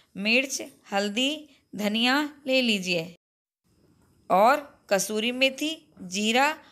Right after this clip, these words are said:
और दो चुटकी हींग ले लीजिए। सब्जी को अच्छा कलर देने के लिए आधा चम्मच कश्मीरी लाल मिर्च ले लीजिए।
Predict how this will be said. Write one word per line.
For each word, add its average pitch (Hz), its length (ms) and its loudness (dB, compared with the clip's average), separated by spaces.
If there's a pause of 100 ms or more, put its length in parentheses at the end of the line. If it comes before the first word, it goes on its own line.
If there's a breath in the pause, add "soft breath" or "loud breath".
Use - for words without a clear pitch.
(160 soft breath)
और 214 120 0
दो 226 200 0
चुटकी 247 440 -6
हींग 247 360 -4
ले 247 180 2
लीजिए। 170 500 -4 (760 soft breath)
सब्जी 226 480 2
को 320 120 -2
अच्छा 214 480 2
कलर 262 340 4
देने 226 320 4
के 233 120 0
लिए 180 340 0 (420 soft breath)
आधा 214 300 4
चम्मच 262 460 -2 (140)
कश्मीरी 240 540 0
लाल 220 320 4
मिर्च 277 320 -4
ले 294 180 0
लीजिए। 175 540 -2